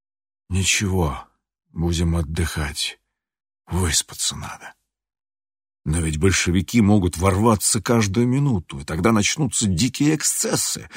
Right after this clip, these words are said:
возразил я. «Ничего, Бог не выдаст», —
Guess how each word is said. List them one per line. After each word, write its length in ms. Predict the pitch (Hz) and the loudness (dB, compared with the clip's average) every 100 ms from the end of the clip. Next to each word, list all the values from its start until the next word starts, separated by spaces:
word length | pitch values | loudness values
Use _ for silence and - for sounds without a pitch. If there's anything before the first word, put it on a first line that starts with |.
| - - | -16 -2
возразил 520 | 92 95 92 82 76 | 2 4 4 4 0
я. 300 | 65 62 52 _ _ _ _ - - - _ _ _ | -2 -6 -8 _ _ _ _ -20 -20 -20 _ _ _
«Ничего, 640 | - 92 78 82 71 65 57 - - _ _ _ _ _ - - - - _ _ _ | -2 2 2 2 0 -2 -6 -10 -18 _ _ _ _ _ -20 -20 -20 -20 _ _ _
Бог 460 | - 139 117 87 - _ 101 | 4 8 8 6 -4 _ 4
не 160 | 101 | 6
выдаст», — 840 | 92 87 87 69 64 - - - | 6 4 2 0 -4 -8 -8 -10